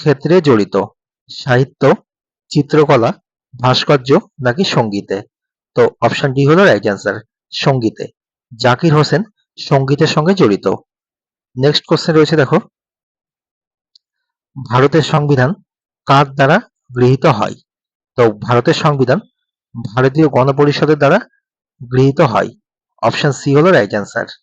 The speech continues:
নেক্সট কোশ্চেন রয়েছে দেখো, কোনটি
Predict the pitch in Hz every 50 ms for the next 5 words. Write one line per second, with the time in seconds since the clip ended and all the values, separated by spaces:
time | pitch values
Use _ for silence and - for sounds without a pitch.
0 | _ _ _ _ _ _ _ _ _ _ _ _ _ _ _ _ _ _ - 127
1 | 131 151 143 - _ - 165 151 - 175 160 151 147 139 151 143 131 - 139 -
2 | - _ _ _ _ _ _ _ _ _ _ _ _ _ _ _ _ _ _ _
3 | _ _ _ _ _ _ _ _ _ _ _ _ _ _ _ _ _ _ _ _
4 | _ _ _ _ _ _ _ _ _ _ _ _ _ _ _ _ _ _ _ _
5 | _ _ _ - 160 160 170 160 151 - 156